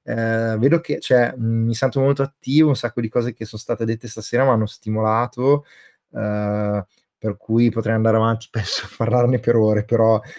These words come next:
dopo diventa impresentabile la puntata e al massimo faremo altre puntate dove parleremo di altri aspetti magari,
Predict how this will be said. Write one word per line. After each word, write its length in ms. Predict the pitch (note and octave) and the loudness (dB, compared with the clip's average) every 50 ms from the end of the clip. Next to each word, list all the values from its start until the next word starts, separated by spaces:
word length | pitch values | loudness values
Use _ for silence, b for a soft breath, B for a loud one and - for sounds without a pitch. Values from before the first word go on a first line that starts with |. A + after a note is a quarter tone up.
| B B | B B
dopo 220 | - A2 A#2 B2 | -6 -4 -2 0
diventa 300 | A#2 A2+ A#2 A#2 A2+ - | 2 2 2 2 0 -2
impresentabile 720 | B2 A2 - A2 G#2+ G2+ A2 A2 A2 A2+ G#2+ G#2+ G#2+ G#2+ G#2 | -4 -2 -2 -2 -2 0 -2 -2 0 0 0 2 2 2 2
la 100 | A2 G#2+ | 2 0
puntata 880 | - A2+ A#2 A2 - - A2+ G2+ F#2+ G2+ G#2 - A2 G#2+ G#2+ G#2+ A2 A2 | 0 -2 -4 -4 -2 -2 0 0 0 0 0 0 0 0 0 0 0 -2
e 120 | A2+ A2 | -2 -2
al 60 | A2 | -2
massimo 440 | A2 A#2 A#2 A2+ - - A#2+ A#2 A2+ | 0 -2 -2 -4 -4 -4 -2 0 0
faremo 400 | G#2+ - G#2+ G#2 G#2 G#2+ G#2+ G#2 | 0 -2 -2 -2 0 0 0 -2
altre 220 | G2+ G#2 G2 A2 G#2 | -2 -2 -2 -4 -4
puntate 720 | - G#2+ A2 G#2+ - A2 G2+ G2+ G#2 - A#2 A2+ A2 G#2+ B B B B B B B - | -4 -4 -8 -6 -4 -2 -2 -2 -2 -2 0 -2 -2 -2 B B B B B B B -4
dove 160 | A2 A#2 A2+ | -2 -2 0
parleremo 480 | A2 A#2 A2 A2 A2 A2 A#2 A2+ A2+ | 0 0 0 2 2 2 2 2 2
di 100 | G#2+ G#2+ G#2+ | 2 2 2
altri 520 | A2 A2+ A2+ G#2+ G2 - G#2 G#2 G#2 G#2 | 2 2 0 -2 -2 -2 -2 0 0 0
aspetti 560 | G#2 G#2 - - - A2 G#2 G2+ _ - G#2+ | 0 -2 -4 -6 -6 -6 -6 -6 _ -6 -6
magari, 540 | G#2 G#2+ G#2 G#2 G#2 G#2 G#2 G2+ G#2 G#2 G#2 | -4 -2 -2 -2 -2 -2 -2 -2 -2 0 -2